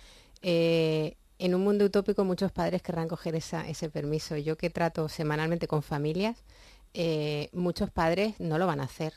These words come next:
es decir, no, no que no lo vayan a hacer, sino que si a las mujeres ya tenemos asumido, porque la cuestión es que ya crecemos asumiendo que nos van a penalizar, eh, por nuestro, por, por ser madres, porque ya es como que es como el precio a, a pagar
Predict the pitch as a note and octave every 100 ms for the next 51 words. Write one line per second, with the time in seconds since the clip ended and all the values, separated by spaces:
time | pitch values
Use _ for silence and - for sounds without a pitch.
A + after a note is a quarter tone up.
0 | G3 D3 D3+ - D3 D#3+ D#3+ D#3+ E3 D#3+
1 | D#3 C#3+ C#3+ - D3 - D3+ D3 D#3 -
2 | - - - E3 E3 E3 E3 G3+ G#3+ G#3+
3 | G#3+ G3+ - F#3 E3 E3+ E3+ G3+ F3 D#3
4 | D3+ D3+ D#3 F#3+ F#3+ F#3+ F#3 F3 E3 F#3+
5 | F3+ D#3+ D#3 D#3+ D#3+ G3 F#3 D3+ - -
6 | - E3 D#3+ E3+ F#3+ F3+ E3+ D#3+ D3+ D3
7 | F3+ D#3+ - - - - - D#3 D3 C#3+
8 | D#3 D3+ - D#3+ D3 D3 D3+ - C3+ E3+
9 | E3+ G3 F#3 G3+ - D#3 D3 D#3 - D#3
10 | D#3 D#3+ D#3 D3 D#3+ D#3+ D#3+ - - E3
11 | D#3 F#3 A#3+